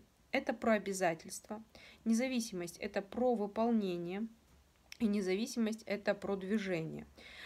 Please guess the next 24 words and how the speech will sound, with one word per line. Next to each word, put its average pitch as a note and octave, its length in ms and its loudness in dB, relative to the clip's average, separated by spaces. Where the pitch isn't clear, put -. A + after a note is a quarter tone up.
Также, C4 460 4
друзья, G3+ 460 4
хотелось A#3+ 500 2
вам A3+ 200 4
напомнить, A3+ 540 2
что G#3 920 0
вот G3 200 -4
второй A3 280 0
вопрос. F3 460 -2
А, E3+ 440 0
как D#4+ 240 2
найти A#3+ 340 2
дело G3 320 2
мечты? F3 580 -6
Друзья, G#3 540 0
перепробуйте A#3+ 800 4
миллион D4+ 500 4
и A#3+ 400 4
начните A3+ 540 4
делать B3+ 360 2
то, A#3+ 120 0
что A3+ 220 -4
вам G#3 240 2
нравится. E3+ 560 0